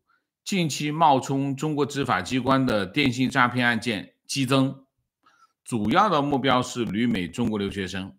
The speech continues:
啊。调查显示，这类诈骗通常分四个阶段。第一，诈骗分子冒充电信公司、物流企业、电商平台或者是中国驻美使领馆拨打电话。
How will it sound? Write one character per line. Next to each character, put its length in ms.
啊。 240
调 120
查 120
显 240
示， 440
这 180
类 260
诈 220
骗 400
通 240
常 240
分 200
四 200
个 80
阶 180
段。 260
第 240
一， 180
诈 160
骗 220
分 160
子 100
冒 220
充 280
电 200
信 200
公 140
司、 400
物 140
流 160
企 240
业、 240
电 160
商 180
平 180
台 260
或 180
者 120
是 200
中 260
国 140
驻 180
美 220
使 180
领 180
馆 220
拨 120
打 160
电 220
话。 300